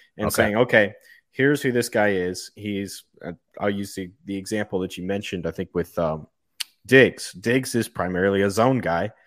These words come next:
Speaker 1: who's very aggressive. That's why he looks great some days
Speaker 2: <laughs>
Speaker 1: and he doesn't others.
Speaker 2: Right.
Speaker 1: 'Cause sometimes when you're aggressive, you're gonna give up big plays, right? You try to make an interception instead of knock the ball away, and that ball goes through your hands and it goes for a catch and a touchdown.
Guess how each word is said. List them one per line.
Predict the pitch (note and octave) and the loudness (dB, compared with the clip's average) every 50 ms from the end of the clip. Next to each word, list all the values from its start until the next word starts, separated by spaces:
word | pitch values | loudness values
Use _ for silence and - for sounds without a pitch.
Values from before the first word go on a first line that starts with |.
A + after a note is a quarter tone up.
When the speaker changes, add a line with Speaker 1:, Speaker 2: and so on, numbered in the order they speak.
| _ _ _ _ - | _ _ _ _ -4
Speaker 1:
who's | A2+ A#2+ A2+ F#2 | -2 -2 -2 -2
very | - F#2 F2+ F#2+ G#2 G2 | -4 -4 -2 -2 -2 -4
aggressive. | F#2 G2+ G#2+ B2+ - - - - - - - _ _ _ _ _ _ - | 0 2 2 2 2 2 -2 -10 -10 -14 -20 _ _ _ _ _ _ -4
That's | F#2 F2+ - - | -4 -4 0 0
why | F#2+ F#2+ | 0 0
he | F#2 - F#2+ | 0 -2 -4
looks | G2 G2+ - - | -4 -4 -4 -4
great | - F#2+ A#2 E3 D#3+ - | -2 2 2 2 2 2
some | - D3 D3 | -2 0 0
days | B2+ G#2+ F#2+ A2+ C3 C3 - - _ _ | 2 2 2 2 0 -2 -8 -16 _ _
Speaker 2:
<laughs> | _ - | _ 0
Speaker 1:
and | D3+ G#3+ C4 G#3 E3 E2+ | 4 4 4 4 2 -4
he | F2 E2 | -4 0
doesn't | F#2 G#2+ A2 A#2 A#2+ A#2 | 0 2 2 2 4 6
others. | C3 C#3 G#2+ - - - - - _ _ _ E3+ D3 F3 - | 6 6 6 2 -6 -10 -18 -20 _ _ _ -18 -18 -14 -10
Speaker 2:
Right. | A#2 G2 F2 F2 F2 | -8 -4 -4 -2 0
Speaker 1:
'Cause | F#2+ G2+ G#2 G2+ | 0 -2 -2 2
sometimes | - C#3+ D#3 E3+ - E3 D3 D3 C#3+ C3+ | 4 4 4 6 8 8 8 8 6 2
when | C#3+ C3 | 0 2
you're | B2+ C3 | 2 2
aggressive, | A#2+ G2+ A#2 D3 E3+ E3 - C#3+ A#2+ G#2+ G#2 | 2 6 8 8 8 8 6 2 0 0 0
you're | A#2+ A#2+ | 0 0
gonna | A#2+ A#2 A2 | 0 2 2
give | G#2 A#2+ A#2 A2 | 2 2 4 4
up | G2+ F2+ | 2 2
big | G#2 G#2 F2 - | 0 -4 -4 0
plays, | G#2 A2 G#2+ F2+ - - - - - - | 0 2 2 2 -2 -8 -16 -20 -14 -8
right? | E2+ F2 F2+ F#2 F#2 - _ _ _ _ _ _ _ _ _ _ _ _ _ - | -4 -2 -2 -2 -4 -6 _ _ _ _ _ _ _ _ _ _ _ _ _ -10
You | F#2+ G#2 | -10 -6
try | G#2 - A#2+ A#2 | 0 2 2 2
to | A2+ | 4
make | A2+ A#2+ A2+ - | 2 2 0 0
an | A2 | -2
interception | A#2 A2+ G#2 F#2+ - - C3 C#3 C3+ - - G2+ | -2 0 -2 -2 2 4 4 4 2 0 -8 -6
instead | G2 F#2+ G2 - G#2+ G#2 | -6 -6 -4 -2 -2 -2
of | G2 F#2+ | -2 -2
knock | F#2 G#2+ G2+ - - | -2 -4 -4 -4 -6
the | F#2 | -6
ball | E2 G#2+ C3+ C#3+ C3+ | 0 2 4 4 4
away, | G#2+ F2+ F#2 F2 F2+ F2+ - - _ - _ _ _ _ - | 4 2 0 -2 -2 -4 -6 -10 _ -20 _ _ _ _ -10
and | - G2 | -4 -2
that | G#2+ G2+ | -2 2
ball | G#2 A2+ A#2 | 4 2 2
goes | G#2 G2+ G2+ - | 2 0 -4 -4
through | - A#2 G#2 | -4 -6 -4
your | F#2 F2+ | -4 -4
hands | F2 B2+ C#3+ C#3+ B2+ A2+ A2 - G#2+ | -2 0 2 2 2 2 0 -6 -8
and | G2 | -8
it | F#2+ F#2 | -6 -4
goes | A2 G#2 F#2+ - | -4 -4 -4 -4
for | - | -8
a | E2+ | -8
catch | - - C#3 B2+ A2+ - - | -2 2 2 2 2 0 -4
and | F2 | -8
a | E2 | -2
touchdown. | - C#3+ C#3+ C3+ - - G#2+ F#2+ F2+ F2+ F2 | 2 2 2 2 0 -4 -4 -4 -4 -6 -8